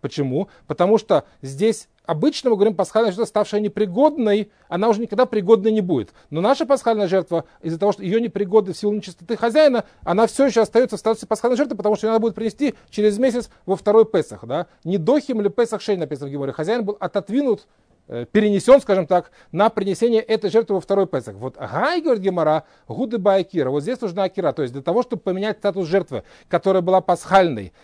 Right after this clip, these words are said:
и остаётся пасхальной, и её, её, скажем так, если так можно выразиться,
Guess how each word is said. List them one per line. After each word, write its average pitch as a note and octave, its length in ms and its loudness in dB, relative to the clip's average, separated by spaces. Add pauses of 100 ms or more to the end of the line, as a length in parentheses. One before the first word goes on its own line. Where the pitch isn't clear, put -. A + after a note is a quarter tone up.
(100)
и B3+ 100 2
остаётся C#4+ 760 4
пасхальной, A#3+ 640 2
и F#3+ 40 -2
её, G#3 400 0
её, G#3+ 260 -2
скажем A3+ 240 -4
так, A3 140 -4 (120)
если G3 160 -6
так G3+ 140 -6
можно G#3 160 -2
выразиться, G3+ 400 -4